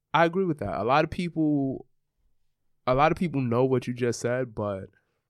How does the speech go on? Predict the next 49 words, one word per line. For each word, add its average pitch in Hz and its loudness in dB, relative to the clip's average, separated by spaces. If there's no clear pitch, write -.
a 110 -6
lot 117 2
of 117 -10
people 113 -6
don't 104 -6
follow 101 -4
it. - -10
I 120 4
know 131 4
I 123 4
didn't 110 -6
until 101 -6
I, 104 -2
like, 101 -6
hit 101 -8
twenty-four, 95 -12
and 95 -16
I 95 -18
was 92 -18
like, - -12
twenty-four, 113 -4
twenty-five, 101 -6
and 95 -8
I 98 -4
was 104 -6
like, 110 -6
"You 131 -8
know 151 -2
what? 147 -6
Fuck 117 -6
this 95 -10
shit. - -12
Let's 104 -10
do 107 -4
it. - -10
Let's 98 -12
do 110 -8
what 101 -10
it 98 -10
does." 95 -10
That's 117 2
when 147 4
I - 2
start 110 -2
cursing. 127 -2
That's 113 -8
when 117 -8
I 107 -8
start 107 -10